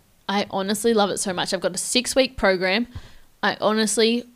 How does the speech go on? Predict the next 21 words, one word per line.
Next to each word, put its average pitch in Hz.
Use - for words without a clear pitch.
believe 190
in 196
it -
so 214
much. 196
I've 196
taken 190
s-, 180
a -
few 240
people 254
through 202
it -
now, 196
and 185
it 185
is 208
a 202
game 175
changer 170
for -